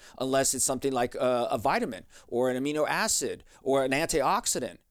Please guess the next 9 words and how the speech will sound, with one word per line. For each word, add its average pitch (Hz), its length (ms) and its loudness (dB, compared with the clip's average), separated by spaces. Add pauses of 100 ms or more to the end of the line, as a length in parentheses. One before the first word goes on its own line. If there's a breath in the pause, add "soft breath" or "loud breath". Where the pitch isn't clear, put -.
right? 143 260 0
Because 165 280 -2
the 147 60 -6
thing 254 220 -2
is, 175 160 2
if 131 100 -2
you 214 160 -2
have 214 200 0
inflammation 156 760 -2